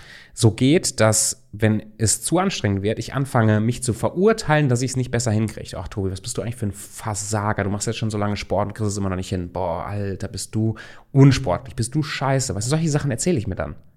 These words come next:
Ist doch krass. Und ich gehe davon aus, dass du dir sowas auch erzählst. Vielleicht nicht beim Sport, aber in anderen Sachen, in anderen Bereichen. In deiner Beziehung vielleicht, in, in deinem Business, wenn du Akquise machst, wenn du verkaufst, wenn du deine Kunden betreust,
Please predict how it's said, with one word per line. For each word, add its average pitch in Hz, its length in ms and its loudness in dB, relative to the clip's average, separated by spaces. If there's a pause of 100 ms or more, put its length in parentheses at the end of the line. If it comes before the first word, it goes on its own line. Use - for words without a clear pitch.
Ist - 120 -8
doch - 80 -4
krass. - 440 -2 (440)
Und 113 100 0
ich - 140 -4
gehe 135 80 2
davon 127 240 4
aus, 123 380 2 (300)
dass 107 140 -2
du 135 100 0
dir 120 120 6
sowas 101 240 2
auch 151 160 8
erzählst. - 600 0
Vielleicht - 300 -6
nicht 92 120 -2
beim 90 120 -2
Sport, 127 360 4
aber 101 180 2
in 101 120 0
anderen 160 300 6
Sachen, 95 360 -4
in 87 120 -8
anderen 175 240 4
Bereichen. - 440 -6 (180)
In 110 100 -2
deiner 110 180 4
Beziehung 151 500 2
vielleicht, - 500 -6 (460)
in, 98 240 2
in 101 100 -2
deinem 101 260 4
Business, - 640 0
wenn 92 160 0
du 87 320 0
Akquise 147 380 2
machst, 143 300 -2
wenn 92 80 2
du 90 60 -2
verkaufst, - 840 0
wenn 95 120 0
du 98 80 2
deine 95 180 -4
Kunden 143 320 2
betreust, 101 520 -2